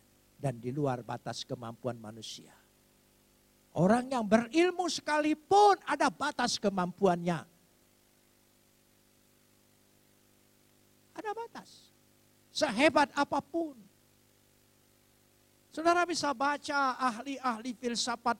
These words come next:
ahli-ahli pikir. Pada masa mudanya, uh,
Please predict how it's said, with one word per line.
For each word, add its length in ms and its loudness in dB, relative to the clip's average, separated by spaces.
ahli-ahli 560 -6
pikir. 560 -6
Pada 240 0
masa 320 4
mudanya, 800 4
uh, 360 2